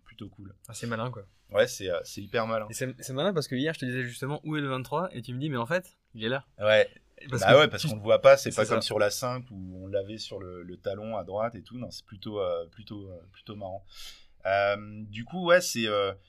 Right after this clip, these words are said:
Speaker 1: c'est un, un modèle, euh, carrément, euh, carrément iconique et au-delà
Speaker 2: Vraiment.
Speaker 1: de, un peu du design, euh,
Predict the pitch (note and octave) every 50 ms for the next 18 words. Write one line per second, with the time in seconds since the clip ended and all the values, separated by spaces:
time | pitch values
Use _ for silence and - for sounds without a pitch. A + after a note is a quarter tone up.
0 | _ _ _ _ _ _ - - - - - G#2+ G#2 G2 G2 G2 F#2+ F#2+ F#2+ G2+
1 | A2 A#2 A#2 B2 A#2+ C3 C3 C3 B2 G#2 F#2+ F#2 F2+ F2+ F2+ F2+ F2 - - C#3
2 | B2 A#2+ B2 B2 B2+ C3 C3 B2+ A2+ G2+ G2+ G2+ - B2 A2+ A#2+ A#2+ A#2+ A#2+ A#2+
3 | A#2 B2 B2+ C3 C#3 D3+ E3 - - A#2 G2 G2+ A2+ A2+ A2+ B2 C3 B2+ A#2+ A2
4 | G2+ G2 G2 F#2+ F#2+ F#2 - _ _ _ _ _ - G2 F#2 G2+ B2+ B2+ A#2 A2
5 | G2+ F#2+ F#2+ G#2+ A#2 A#2 A#2 B2 B2 C3 C3 B2+ B2 A2 G2 F2+ F2+ F2+